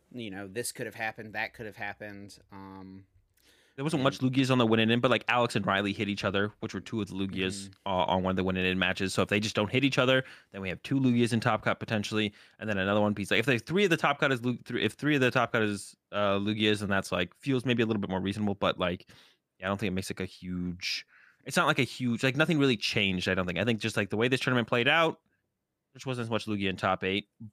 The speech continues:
Speaker 2: but Lugia is still the B D I F, still gonna be the most popular deck. I think we'll definitely see, I don't know, my prediction for this me-, for this tournament was that Lugia would be dropped down to twenty-five percent, and I was wrong. It's at thirty-three, which I think might be the highest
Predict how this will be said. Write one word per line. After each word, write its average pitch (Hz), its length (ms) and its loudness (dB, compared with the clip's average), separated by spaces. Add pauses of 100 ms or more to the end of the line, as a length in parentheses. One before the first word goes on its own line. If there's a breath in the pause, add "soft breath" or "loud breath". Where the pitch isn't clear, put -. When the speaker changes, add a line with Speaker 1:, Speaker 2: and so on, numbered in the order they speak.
Speaker 2:
but 147 260 0 (200)
Lugia 113 180 -6
is 104 60 -4
still 131 140 -2
the 127 60 0
B 120 100 0
D 117 80 4
I 113 100 4
F, 104 280 2
still - 200 -8
gonna 117 120 -2
be 113 80 0
the 107 60 -4
most 110 160 0
popular 101 380 -2
deck. 95 300 0 (240 loud breath)
I 147 80 -4
think 175 160 -2
we'll 156 80 0
definitely 143 300 0
see, 120 440 2 (800 soft breath)
I 139 60 -8
don't 123 80 -2
know, 120 40 0
my 151 100 4
prediction 147 280 2
for 127 80 2
this 120 120 2
me-, 120 260 2
for 139 120 0
this 120 220 0 (280)
tournament 135 300 0
was 123 140 2
that 123 220 2
Lugia 127 200 -2
would 123 120 2
be 117 100 2
dropped 113 220 4
down 120 100 2
to 104 60 -6
twenty-five 127 460 0
percent, 180 260 0
and 113 60 4
I - 20 4
was 104 160 0
wrong. 107 280 2
It's 143 120 -2
at 87 100 0
thirty-three, 113 560 -4
which 151 140 -2
I 127 40 0
think 120 160 0
might 120 160 -2
be 156 60 -2
the 123 80 0
highest - 640 0